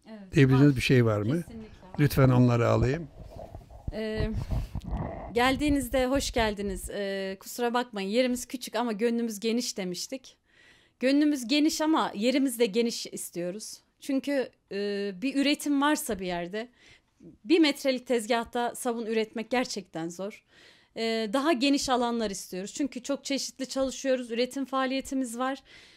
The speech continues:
Speaker 1: Ee, biraz yer olarak, e, sıkıntımız var. Yani küçük olduğu için daha geniş bir alanda, daha güzel bir, e, üretim faaliyeti gerçekleştireceğimizi düşünüyorum.
Speaker 2: Şimdi Fatma Hanım, uluslararası iş çalışma atölyesinde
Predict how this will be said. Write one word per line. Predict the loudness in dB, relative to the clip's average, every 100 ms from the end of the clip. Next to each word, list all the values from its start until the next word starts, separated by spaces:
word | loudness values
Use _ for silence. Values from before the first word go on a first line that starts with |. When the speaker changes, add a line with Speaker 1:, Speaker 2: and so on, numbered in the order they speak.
| _ -12
Speaker 1:
Ee, | -4 -2 -2 4
biraz | 6 6 4
yer | 6 6
olarak, | 4 4 2 0
e, | -2 0 2 0 -2 -4 -8 -14
sıkıntımız | -8 -2 -2 -2 -2 -2 -2
var. | -4
Yani | -2 -6
küçük | -4 -4 -2 0
olduğu | 0 -2
için | -4 0 2
daha | 2
geniş | 4 6 6 4 2
bir |
alanda, | 0 2 -2 -2 -2 -2 -4 -6 -6 2
daha | 4 4
güzel | 2 2 4 4 2
bir, | 0 0
e, | 0 0 0
üretim | -2 -2 -4
faaliyeti | -8 -8 -8 -10
gerçekleştireceğimizi | -8 -6 -8 -10 -12 -12 -16 -12 -10 -10 -12
düşünüyorum. | -14 -14 -12 -10 -12 -16 -4
Speaker 2:
Şimdi | 4 4
Fatma | 6 4 6
Hanım, | 6 6 0 -10 _ _ _ _ _ -20 _ -18 -16 -16 -20 _ _ -4
uluslararası | 2 2 2 6 6 4 0 -2 -4 -10 -20 _ _ _ _ _ _
iş | 4 4 0 -8 -4
çalışma | 0 0 0 -2
atölyesinde | -2 -2 -2 -2 -2 -6 -4